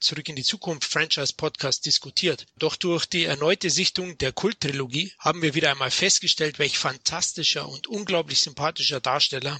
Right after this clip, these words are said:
Michael J. Fox ist, sodass wir uns eben entschieden haben, den ein Meter zweiundsechzig kleinen Kanadier zum Thema zu machen. Natürlich werden wir hierbei auch sch-, ausschweifend über Back to the Future plaudern,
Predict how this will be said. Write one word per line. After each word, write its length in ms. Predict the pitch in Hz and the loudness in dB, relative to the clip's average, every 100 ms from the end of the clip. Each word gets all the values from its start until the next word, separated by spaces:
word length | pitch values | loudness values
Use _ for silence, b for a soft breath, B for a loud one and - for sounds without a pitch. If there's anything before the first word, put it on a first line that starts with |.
| 120 | -4
Michael 260 | 123 131 | -2 -2
J. 180 | - 127 | -4 -4
Fox 340 | - 127 - | -6 -2 -2
ist, 280 | - - - | 0 -4 -2
sodass 320 | - 147 190 | 0 4 4
wir 100 | 220 | 4
uns 140 | 202 - | 2 2
eben 220 | 208 185 | 0 0
entschieden 440 | 143 - 233 262 | 2 4 4 2
haben, 260 | 214 220 214 | 2 2 2
den 120 | 175 | 0
ein 240 | - 208 208 | 2 0 0
Meter 380 | 208 214 208 - | -2 0 -2 2
zweiundsechzig 1080 | - 127 135 156 - 139 - - 135 - - - | 0 2 -2 -2 0 0 2 0 0 -6 -6 -2
kleinen 560 | - 120 185 208 214 _ - | -2 0 -2 -4 -8 _ -2
Kanadier 580 | - 135 160 156 151 | 0 0 0 0 0
zum 260 | - 147 127 | 0 -4 -2
Thema 300 | - 139 131 | -4 -2 -4
zu 140 | - | -4
machen. 200 | - 113 - _ - | -6 -18 -20 _ -4
Natürlich 480 | - 202 226 - | 2 2 4 4
werden 240 | 156 180 170 | 4 2 0
wir 100 | 156 | 0
hierbei 400 | 151 175 156 135 | 2 2 0 0
auch 140 | 139 | 0
sch-, 160 | - - | -2 0
ausschweifend 800 | 147 160 - 135 139 - 143 - | 0 4 4 2 -2 -2 -10 -14
über 340 | 202 139 131 | -6 -4 -4
Back 260 | 117 127 - | -2 -4 -2
to 120 | 143 | -6
the 80 | 123 | -4
Future 380 | - 147 160 135 | -2 -2 -2 -4
plaudern, 480 | - 120 127 123 117 | -2 -4 -2 -4 -8